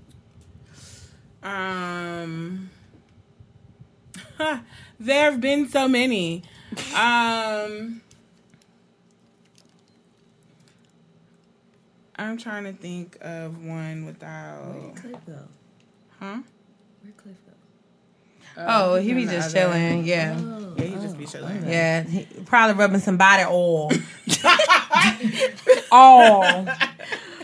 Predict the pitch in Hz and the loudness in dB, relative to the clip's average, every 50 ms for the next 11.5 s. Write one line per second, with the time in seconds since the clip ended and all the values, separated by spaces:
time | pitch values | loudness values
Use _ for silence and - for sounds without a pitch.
0 | - - - - _ - 220 226 226 - - - - 226 214 202 190 190 185 180 | -20 -20 -20 -20 _ -20 -18 -18 -18 -20 -20 -8 -4 -2 -2 0 0 0 0 0
1 | 185 185 180 175 175 180 175 - 190 175 - - - 175 175 170 160 151 151 147 | 0 -2 -2 -4 -8 -10 -10 -10 -12 -12 -10 -8 -4 -4 -2 -2 -2 -2 -4 -4
2 | - - 185 190 190 185 - _ - 247 226 262 330 359 349 339 330 330 330 - | -6 -8 -10 -12 -14 -16 -20 _ -2 0 2 2 2 -2 -4 -4 -4 -6 -6 -8
3 | 311 285 240 233 202 208 208 220 220 220 202 196 190 190 196 - 196 190 190 185 | -10 -10 -10 -10 -10 -10 -8 -8 -8 -8 -8 -8 -8 -10 -10 -14 -14 -14 -14 -14
4 | 185 - - 180 180 175 175 170 170 147 110 - - _ _ _ _ _ _ - | -14 -14 -10 -8 -6 -6 -6 -6 -8 -10 -10 -14 -16 _ _ _ _ _ _ -14
5 | 175 165 151 135 - _ 165 156 151 165 160 - 131 123 92 117 160 180 170 180 | -12 -12 -12 -14 -14 _ -10 -10 -10 -10 -14 -18 -16 -14 -12 -12 -12 -12 -14 -16
6 | 175 170 165 165 170 170 170 - 165 165 156 151 156 156 160 160 - - 143 147 | -16 -14 -14 -14 -14 -16 -16 -16 -14 -12 -12 -12 -12 -14 -16 -18 -18 -16 -16 -14
7 | 156 151 151 156 165 180 185 180 180 185 190 185 185 185 185 196 202 160 165 165 | -14 -14 -14 -14 -12 -10 -10 -8 -8 -8 -6 -8 -8 -8 -8 -8 -8 -6 -6 -8
8 | 160 160 160 165 160 165 160 160 160 160 156 156 156 156 156 156 160 - - - | -8 -8 -8 -10 -10 -10 -10 -8 -8 -8 -8 -8 -8 -10 -10 -12 -14 -16 -20 -20
9 | - - _ _ - _ _ _ _ _ _ 214 196 180 175 170 185 208 226 254 | -20 -20 _ _ -20 _ _ _ _ _ _ -16 -14 -12 -6 -4 -4 -4 -4 -4
10 | 247 247 240 233 226 226 214 214 202 196 180 170 170 175 175 175 180 180 - 208 | -6 -6 -6 -6 -6 -6 -8 -8 -8 -8 -8 -6 -6 -4 -4 -6 -8 -8 -8 -8
11 | 175 170 170 165 170 170 165 165 156 - | -8 -6 -6 -8 -8 -8 -8 -10 -12 -12